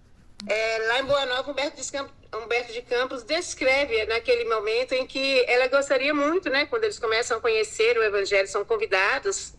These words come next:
Jesus, né, cha-, convida os dois, que também, é, a estarem fazendo,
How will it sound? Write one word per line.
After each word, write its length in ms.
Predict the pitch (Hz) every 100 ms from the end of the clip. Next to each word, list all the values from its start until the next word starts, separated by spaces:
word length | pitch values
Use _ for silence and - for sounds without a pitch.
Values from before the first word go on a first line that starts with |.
| -
Jesus, 440 | 170 180 196 - - -
né, 260 | 190 202 202
cha-, 300 | - - - - -
convida 400 | 196 180 240 240
os 120 | 202
dois, 480 | 185 202 247 262 - - - - -
que 100 | 196
também, 460 | 196 190 208 214
é, 220 | 190 190 -
a 180 | 196
estarem 400 | 196 - 196 196
fazendo, 720 | 196 190 180 190 196 185 180